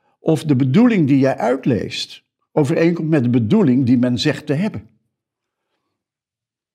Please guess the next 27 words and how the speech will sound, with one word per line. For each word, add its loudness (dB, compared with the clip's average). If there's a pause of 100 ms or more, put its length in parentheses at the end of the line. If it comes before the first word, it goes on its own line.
(1040)
Dus -2
als -2
iemand 2
zegt, -6
"Wij 0
willen 2
mensen -4
helpen -2
met -6
toeslagenbeleid," -4 (920)
en 0
dat 0
ligt 0
er, -6
en -2
je 2
maakt -2
er -14
een -12
systeem -2
voor -4 (300)
dat -2
niet 0
past -4
bij 0
die 2
bedoeling, 0